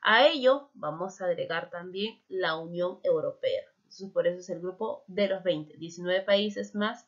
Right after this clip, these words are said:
la Unión Europea. Eh, ¿y cu-, cuáles son esos países? Bueno, ya lo vamos a ver más adelante. ¿Quiénes son, quiénes son esos diecinueve países que integran en esta llamada G veinte?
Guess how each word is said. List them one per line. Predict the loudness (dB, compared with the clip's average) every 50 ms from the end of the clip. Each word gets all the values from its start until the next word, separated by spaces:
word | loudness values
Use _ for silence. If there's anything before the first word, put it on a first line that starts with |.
| _
la | -4 -2 0 0 0
Unión | -2 -6 -8 -8 -8
Europea. | -8 -8 -8 -10 -4 0 2 2 2 2 -4 _ _ _ _ -20 -20 -20 _ _ _ _ _ _ _ _ 2
Eh, | 8 10 10 10 10 8 8 6 2 -2 -8 -10
¿y | -10 -10
cu-, | -10 -10 -16 -12 -6
cuáles | -4 -2 -2 -2 -4
son | -6 -4 -4
esos | -4 -6 -6 -10
países? | -6 -2 0 0 0 0 -4 -8 -14 -16 _ _
Bueno, | -20 -20 -20 -20
ya | -20 -20 -20 -20
lo | -18 -16
vamos | -14 -12 -12 -12 -12 -10 -6
a | -4
ver | -4 -4 -4 -6
más | -10 -18 -16 -10 -6
adelante. | -4 -4 -2 -4 -4 -8 -8 -10 -14 -16 -20 _ _ _ _ _ _ -20 -18 -18 -18
¿Quiénes | -14 -12 -10 -10 -8 -8
son, | -10 -10 -10 -10 -12 -14
quiénes | -10 -8 -8 -6 -6 -4
son | -2 -2 0
esos | 0 0 -2 -2 -6 -6 -10 -16 _ _ _ _ _
diecinueve | 0 4 4 4 4 4 2 4 8 8 8 8
países | 8 6 4 4 2 -2 -10
que | -10 -12
integran | -8 -6 -2 2 4 4 4 2 0 -4 -8
en | -8 -8 -8
esta | -10 -10 -6 -6 -4
llamada | -4 -4 -4 -6 -6 -4 -4 -6 -6 -8 _ _
G | -20 -20 -12 -4 0 2 2 2 0 -4 _ _ _ _ _ -4
veinte? | 0 2 2 2 0 -6 -16 _